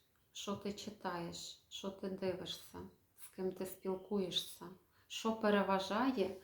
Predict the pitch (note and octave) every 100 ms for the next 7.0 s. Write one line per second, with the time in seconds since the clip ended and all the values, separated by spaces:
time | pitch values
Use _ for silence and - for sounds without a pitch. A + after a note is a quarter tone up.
0 | - - - - - - - - - G#3
1 | G3 A3+ A3+ A3 G#3 - G3+ G3 - -
2 | _ _ _ _ _ _ _ _ _ _
3 | _ - G#3 - - F#3 F#3+ - G#3 A3+
4 | A3 F3+ F#3+ B3+ C4 G3 F#3 A3 F#3+ G3+
5 | A3 - G3+ G#3 F#3+ G3+ G3 F#3 F#3 -
6 | G3 F3+ - - F#3 - F3+ F#3 - -